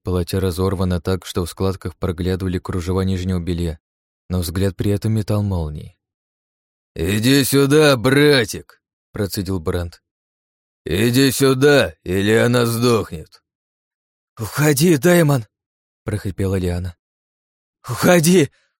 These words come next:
Он всё равно убьёт!» Бранд кивнул капюшону, и тот отвесил девушке звонкую затрещину. «Заткнись, сучка!» прошипел Бранд.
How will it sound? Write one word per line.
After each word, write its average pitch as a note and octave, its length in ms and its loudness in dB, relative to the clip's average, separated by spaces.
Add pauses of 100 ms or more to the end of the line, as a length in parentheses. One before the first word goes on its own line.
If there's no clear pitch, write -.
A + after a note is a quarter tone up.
Он F3 180 2
всё F3+ 220 2
равно F#3 380 4
убьёт!» E3 320 -4 (640)
Бранд A2 400 -2
кивнул G#2+ 400 -2
капюшону, F#2+ 640 -6 (200)
и G2 120 -2
тот G2+ 200 -2
отвесил B2 420 -2
девушке G2+ 440 -4
звонкую G2 380 -4
затрещину. F#2 680 -6 (840)
«Заткнись, C#3 720 2
сучка!» C3 580 0 (400)
прошипел F#2 460 -6
Бранд. F2 380 -8